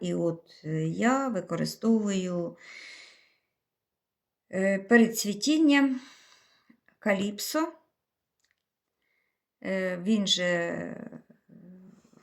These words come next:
є в нього дві назви, тому що кожного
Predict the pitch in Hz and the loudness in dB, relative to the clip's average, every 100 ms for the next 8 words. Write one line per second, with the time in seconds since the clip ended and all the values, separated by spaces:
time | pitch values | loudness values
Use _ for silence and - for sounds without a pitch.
0 | _ _ - - 160 175 175 170 170 160 | _ _ -16 -10 -4 -2 -2 0 0 -2
1 | 160 175 185 277 339 294 294 294 277 - | -2 -4 2 4 4 2 4 4 2 -4
2 | 190 175 165 - 175 170 165 - 180 170 | -4 -4 -6 -4 -2 -2 -6 -8 -6 -2
3 | 165 160 160 151 - | 0 0 0 -4 -6